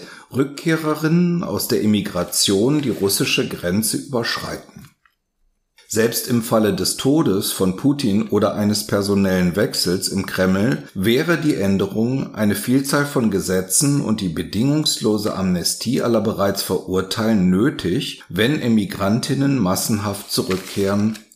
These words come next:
wünschten. Die weitreichende Rücknahme restriktiver Gesetze wurde im Übrigen als der beste Indikator dafür herhalten, wie sehr sich eine hypothetische neue russische Führung von der derzeitigen unterscheidet.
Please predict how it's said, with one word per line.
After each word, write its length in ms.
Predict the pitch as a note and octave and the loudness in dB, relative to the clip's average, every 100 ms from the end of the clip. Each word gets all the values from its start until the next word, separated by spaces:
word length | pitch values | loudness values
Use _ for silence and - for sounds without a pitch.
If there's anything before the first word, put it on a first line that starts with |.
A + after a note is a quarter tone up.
| - | -10
wünschten. 640 | E2+ F2 - - - - - _ _ | -4 -4 -4 -8 -8 -16 -18 _ _
Die 180 | - A#2 | -2 0
weitreichende 720 | C3 F3+ - E3+ E3 D#3+ C3 | 2 0 0 0 0 0 0
Rücknahme 540 | C3+ D3+ - A2 G#2+ F#2 | 0 -2 0 2 2 2
restriktiver 800 | G#2+ - - F#2+ - A2+ G2+ F2+ | 0 -2 -4 -6 -4 -2 0 0
Gesetze 720 | F#2 F2 A2+ - - G2+ A#2+ | -2 0 -2 0 0 0 0
wurde 220 | G#2+ B2 | 2 2
im 120 | D3 | 2
Übrigen 520 | C#3+ C#3 C#3 C#3 C#3+ - | 2 0 2 2 2 0
als 320 | G#2+ G#2 - | -2 -4 -4
der 140 | F#2+ | -4
beste 420 | D#2+ A#2 C#3 - | -2 0 0 -2
Indikator 800 | - B2 A2+ - - F#2 F#2 A2+ | -2 0 0 -2 -2 -2 0 0
dafür 600 | G#2+ G2+ - G#2+ A#2 B2 - | 0 -2 0 2 2 0 -2
herhalten, 800 | G#2 G#2 G#2+ A2+ A#2+ B2+ C3+ C#3 | 0 0 0 0 0 0 -2 0
wie 160 | A2+ G#2 | 2 2
sehr 320 | F2+ G#2+ D#3 | 2 2 2
sich 300 | E3 E3 - | 0 -2 0
eine 320 | A2 A2 G2 | 2 2 2
hypothetische 1040 | G#2 - F#2 - - F#3+ F#3 G2 F2+ F#2+ F2+ | -2 -2 -4 -2 0 0 0 -2 -2 0 2
neue 380 | F2+ G#2 C#3+ | 4 4 4
russische 640 | C#3 C3+ C3 C#3 C#3 - F#2+ | 2 0 0 0 -2 -2 -4
Führung 720 | - D#3 D#3 - F#2 A#2 C#3+ | -4 0 0 0 -2 -2 -4
von 200 | - C#3 | -2 0
der 100 | C3+ | 2
derzeitigen 800 | G#2+ F#2 F2 - G2+ G2+ A#2+ - - | 0 0 -2 -2 -2 -2 -2 -4 -4
unterscheidet. 1080 | B2 A#2+ B2+ - C3+ C3 A2+ - - - | -4 -2 -4 -2 0 0 0 -4 -14 -18